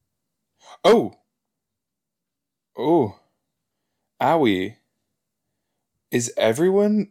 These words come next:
just gonna kill Xander? Also, why is the immediate reaction to punch someone in the face?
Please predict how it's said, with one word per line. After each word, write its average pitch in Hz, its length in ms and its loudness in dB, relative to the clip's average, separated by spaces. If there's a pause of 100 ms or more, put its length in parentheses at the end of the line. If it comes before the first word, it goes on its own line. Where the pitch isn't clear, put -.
(140)
just 147 300 -10
gonna 151 160 -4
kill 135 340 -2
Xander? 151 600 -4 (4000)
Also, 123 240 0
why 113 260 2
is 214 180 -2
the 202 160 -2
immediate 113 500 2
reaction 92 600 0
to 90 600 -4 (240)
punch 113 400 -4
someone 120 360 0
in 107 280 -2
the 98 160 0
face? - 800 -4